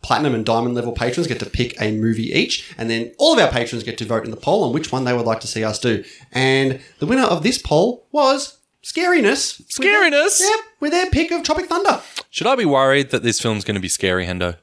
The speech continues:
Speaker 1: No, uh, Scariness doesn't have anything to do with the movie.
Speaker 2: What do you mean?
Speaker 1: Scariness is the patron who picked the movie.
Speaker 2: They sound pretty scary.
Speaker 1: I mean, harden up.
Speaker 2: Is it, like, scariness, one word, or is it, like, scariness?
Speaker 1: Nah, scariness, one word.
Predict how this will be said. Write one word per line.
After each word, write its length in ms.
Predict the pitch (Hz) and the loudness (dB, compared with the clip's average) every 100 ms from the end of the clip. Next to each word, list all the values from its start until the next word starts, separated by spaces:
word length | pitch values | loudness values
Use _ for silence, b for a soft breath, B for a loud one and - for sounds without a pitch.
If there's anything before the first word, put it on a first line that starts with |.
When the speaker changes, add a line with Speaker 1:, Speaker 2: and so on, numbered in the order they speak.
| - | -10
Speaker 1:
No, 140 | 202 202 202 | -2 0 2
uh, 140 | 196 196 | 2 0
Scariness 680 | 175 - 202 208 202 - - | -4 2 4 4 2 -2 -2
doesn't 240 | 175 175 | 0 2
have 140 | 170 165 | 0 0
anything 260 | 165 160 | 0 -2
to 80 | 135 | -4
do 240 | 127 160 156 | 0 2 2
with 200 | 135 131 | 0 -4
the 80 | |
movie. 560 | 120 190 180 120 127 - _ | 0 4 4 2 -2 -8 _
Speaker 2:
What 120 | 120 | -2
do 60 | 127 | 0
you 40 | |
mean? 160 | 135 98 _ | 0 -4 _
Speaker 1:
Scariness 560 | - - 139 170 156 127 | -14 -8 -2 0 0 -2
is 100 | 110 | -6
the 60 | 107 | -6
patron 360 | 131 170 123 | -6 -6 -8
who 100 | 92 | -10
picked 280 | - - - | -8 -8 -8
the 60 | 107 | -4
movie. 140 | 147 | 0
Speaker 2:
They 100 | 196 | 2
sound 280 | 107 117 110 | 2 0 0
pretty 160 | 113 110 | -2 -4
scary. 400 | - 107 95 - _ - | -2 -4 -4 -10 _ -10
Speaker 1:
I 20 | |
mean, 420 | 113 113 113 107 - _ - | -6 -4 -6 -8 -12 _ -6
harden 220 | 127 123 | -4 -4
up. 180 | 110 - _ - B | -6 -8 _ -18 B
Speaker 2:
Is 140 | - 143 | -2 0
it, 80 | 180 | 0
like, 340 | 185 202 - _ - | 0 0 -6 _ -6
scariness, 540 | - 156 156 165 165 | -2 2 2 2 0
one 160 | 151 143 | 0 2
word, 240 | 135 180 | 2 2
or 120 | 214 147 | 2 0
is 80 | |
it, 60 | 123 | 0
like, 180 | 123 123 | 0 0
scariness? 1000 | - 143 127 123 104 139 165 - - - | -2 0 2 2 0 -2 -2 -4 -4 -6
Speaker 1:
Nah, 160 | 139 113 | -4 -4
scariness, 500 | - 160 143 110 - | -2 0 0 -2 0
one 140 | 135 | 0
word. 240 | 120 104 | 0 -6